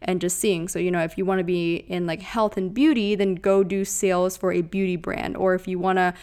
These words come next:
be more in finance and, like, tech world, then go and do sales for some of those companies. Again, sales is always available for any of them, but just remember it's pretty high pressure and, um,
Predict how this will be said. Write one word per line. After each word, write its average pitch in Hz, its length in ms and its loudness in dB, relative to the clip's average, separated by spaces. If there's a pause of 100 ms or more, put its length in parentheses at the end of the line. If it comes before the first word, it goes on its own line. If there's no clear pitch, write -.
(220)
be 214 140 2
more 196 180 4
in 196 120 2
finance 240 540 2
and, 185 140 -2
like, 170 220 -4
tech 254 280 -2
world, 175 320 2
then 175 180 -4
go 175 440 0
and 175 180 -4
do 180 160 -4
sales 175 480 -4
for 170 440 -2 (600)
some 202 240 0
of 180 80 0
those 170 240 -2
companies. 180 480 -8
Again, 175 480 -4
sales 180 520 -2
is 165 360 -8
always 175 320 0
available 165 400 -2
for 190 120 -4
any 196 160 0
of 196 60 0
them, 190 220 0
but 170 220 -6
just - 180 -10
remember 165 320 -4
it's 165 180 -10
pretty 180 460 -2 (260)
high 180 300 -4
pressure 180 560 -2
and, 175 480 -4
um, - 560 -6